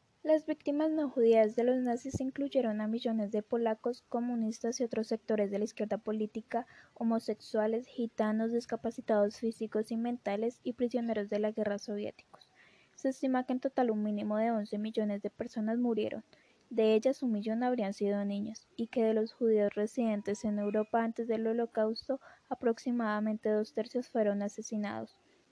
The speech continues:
La maquinaria del Holocausto tenía una red de aproximadamente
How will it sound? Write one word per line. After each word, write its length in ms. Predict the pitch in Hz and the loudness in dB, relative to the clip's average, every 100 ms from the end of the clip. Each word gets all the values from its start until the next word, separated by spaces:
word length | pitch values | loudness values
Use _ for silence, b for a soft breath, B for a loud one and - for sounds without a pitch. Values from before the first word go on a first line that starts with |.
| _ | _
La 160 | - 220 | -2 0
maquinaria 520 | 226 233 262 247 240 | 0 0 0 4 6
del 140 | 233 247 | 6 4
Holocausto 560 | 254 262 233 247 247 | 2 2 0 2 0
tenía 340 | 247 262 254 220 | 0 -2 0 0
una 220 | 208 202 | 0 2
red 160 | 208 | 2
de 80 | 208 | 0
aproximadamente 1080 | 208 214 - 233 214 202 202 202 202 208 | -2 -6 -6 -4 -2 -2 -2 -4 -4 -6